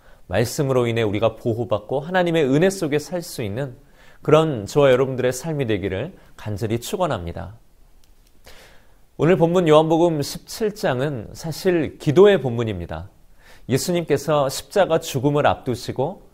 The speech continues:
자기 죽음의 때가 온 것을 이제 아시죠. 그래서 남겨두고 가는 제자들을 안타까워하며 하나님께 드리는 그런 간절한 기도입니다. 그런데 이 기도의 내용 중에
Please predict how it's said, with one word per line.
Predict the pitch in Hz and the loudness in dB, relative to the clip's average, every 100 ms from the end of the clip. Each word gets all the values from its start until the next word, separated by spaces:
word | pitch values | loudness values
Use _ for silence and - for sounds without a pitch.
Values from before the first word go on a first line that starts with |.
| - - - | -20 -20 -16
자기 | - 127 190 | -6 0 0
죽음의 | 190 143 147 170 175 | 0 -4 -2 -2 0
때가 | 220 196 | 0 2
온 | 156 120 117 | 2 2 0
것을 | 120 - 101 | -2 -2 -6
이제 | 87 110 | -2 -4
아시죠. | 85 92 - 107 101 92 104 - _ _ _ - _ _ | -2 -4 -6 -8 -8 -10 -12 -20 _ _ _ -20 _ _
그래서 | - 160 156 180 165 | 2 4 4 0 0
남겨두고 | 117 92 120 156 190 190 151 160 | -2 -4 -2 4 4 4 2 2
가는 | 147 147 147 131 | 2 0 -2 -4
제자들을 | 110 139 139 160 131 127 | -2 0 2 2 2 0
안타까워하며 | 95 107 143 147 135 120 117 107 135 208 - _ - - | 0 -4 -8 0 2 2 0 -4 -6 -10 -20 _ -20 -10
하나님께 | 208 226 202 175 165 | 0 0 0 -2 -4
드리는 | - 120 120 127 | -2 -2 -2 -4
그런 | 113 127 139 | -2 -4 -4
간절한 | - - 131 151 151 143 | -8 -6 -2 2 2 0
기도입니다. | 143 135 123 92 82 85 - - - - - - _ _ _ _ - - - - - | -2 0 0 -4 -10 -12 -16 -20 -20 -20 -20 -20 _ _ _ _ -20 -20 -20 -20 0
그런데 | 175 196 | 2 6
이 | 202 196 | 4 2
기도의 | 196 156 180 196 | -2 2 4 6
내용 | 143 156 170 | 4 4 2
중에 | 160 127 147 165 98 | -2 -4 -4 -4 -6